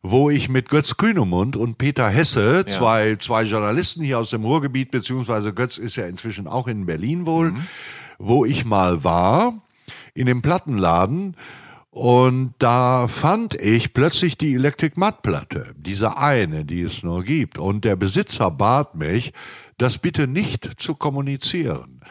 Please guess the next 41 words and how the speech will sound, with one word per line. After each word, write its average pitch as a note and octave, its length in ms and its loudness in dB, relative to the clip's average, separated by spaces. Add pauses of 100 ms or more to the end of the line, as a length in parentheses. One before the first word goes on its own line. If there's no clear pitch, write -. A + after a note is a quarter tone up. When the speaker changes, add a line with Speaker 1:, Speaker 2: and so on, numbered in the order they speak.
(480)
Speaker 1:
Denn A2+ 140 4
die A#2 80 2
Platte D#3 280 0
kostete C#3 460 0
bei A2 160 0
ihm B2+ 240 -2
achthundert B2+ 560 -2
Euro A2+ 560 4
und A#2 160 -2
er A2 140 2
sagte B2 400 0
mir, C3+ 320 0
"Wenn A2+ 160 -2
du A2+ 80 -2
das G#2 220 0
so G#2 320 -2
streust, A2+ 680 0 (320)
hab D3 180 2
ich - 220 -2
Angst, G#2 320 -6
dass C#3 120 0
hier A#2+ 200 0
nachts A2 280 -2
Leute A#2+ 360 0
einbrechen E2 560 -2
und G2+ 100 -4
mir G2 120 -2
das F#2+ 180 -2
Ding A2 180 -2
rausholen." A2+ 720 -4 (140)
Speaker 2:
Ja. F2 180 -8 (540)
Speaker 1:
Also, A2+ 580 4 (340)
das A#2+ 380 -2
sind F#3+ 180 -2
so F#3 180 0
Sachen, B2+ 460 -4
die A2 280 -8 (180)
sind D3+ 380 -2
unbegreiflich, D#3+ 1000 -10
Speaker 2:
Mhm. D#2 300 -12
Speaker 1:
aber B2 360 2